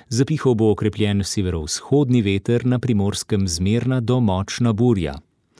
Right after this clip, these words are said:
Jutri čez dan se bo postopno razjasnilo. Pihal bo okrepljen severovzhodnik, na Primorskem zmerna do močna burja. Najnižje jutranje temperature bodo od nič do štiri, na Primorskem do devet,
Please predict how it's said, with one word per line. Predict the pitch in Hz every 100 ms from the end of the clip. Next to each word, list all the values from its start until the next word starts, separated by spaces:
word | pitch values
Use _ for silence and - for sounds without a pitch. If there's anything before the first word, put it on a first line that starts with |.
| - - - _
Jutri | 107 170 170 170 -
čez | - 92 80
dan | 95 101 135
se | - 127
bo | 117
postopno | 131 - 123 117 127
razjasnilo. | 127 110 123 120 - 95 78 73 71 - - _
Pihal | 113 107 107 98
bo | 85 95 87
okrepljen | - 92 - 95 87
severovzhodnik, | 82 - 90 82 78 - - 143 131 120 -
na | 107 90
Primorskem | 87 82 90 - 95 87
zmerna | 90 104 98 90
do | 90
močna | 87 87 - 95
burja. | 98 101 90 76 - - - -
Najnižje | 131 151 156 139 123
jutranje | 131 131 107 92
temperature | 101 95 85 82 82 80
bodo | 71 85 85
od | 85 87
nič | 90 107 95 87
do | 82
štiri, | - - 107 135 147
na | 110 82
Primorskem | 80 80 80 - 85
do | 85
devet, | 85 113 110 117